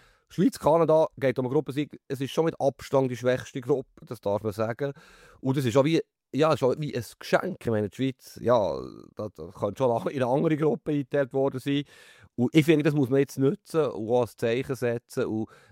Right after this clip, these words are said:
wenn wir vorhin diskutiert haben, ob es wichtig ist, erst oder zweit, es hat schon eine andere Signalwirkung, halt, äh, ob, ob du jetzt mit sieben Punkten durchrauschst oder ob du irgendwie mit vier Punkten, äh, die so, äh,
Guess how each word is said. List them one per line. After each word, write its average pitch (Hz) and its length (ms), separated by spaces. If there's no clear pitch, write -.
wenn 110 120
wir 113 80
vorhin 120 220
diskutiert 123 440
haben, 120 100
ob 107 40
es - 80
wichtig 117 320
ist, 110 100
erst 107 280
oder 104 180
zweit, 110 320
es - 80
hat 135 120
schon 165 100
eine 151 100
andere 160 220
Signalwirkung, 139 960
halt, 127 360
äh, 117 180
ob, 113 100
ob 107 100
du - 80
jetzt - 200
mit 110 120
sieben 113 300
Punkten 110 340
durchrauschst 107 640
oder 101 220
ob 92 80
du 98 100
irgendwie 95 360
mit 98 160
vier 95 240
Punkten, - 560
äh, 69 100
die 90 220
so, 92 200
äh, 50 220